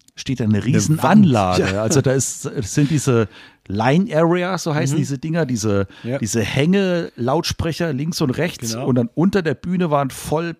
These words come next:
Speaker 1: mit Bassboxen. Und <laughs> wenn man da also den E-Akkord oder die, die E-Seite vom Bass mal angedudelt hatte,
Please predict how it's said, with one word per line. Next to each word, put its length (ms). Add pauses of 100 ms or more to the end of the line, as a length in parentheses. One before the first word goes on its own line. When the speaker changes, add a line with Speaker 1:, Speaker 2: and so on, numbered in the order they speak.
Speaker 1:
mit 240
Bassboxen. 600 (800)
Und 240
<laughs> 760
wenn 120
man 120
da 240
also 400
den 260
E-Akkord 720
oder 180
die, 180
die 280
E-Seite 420
vom 180
Bass 280
mal 180
angedudelt 1000
hatte, 300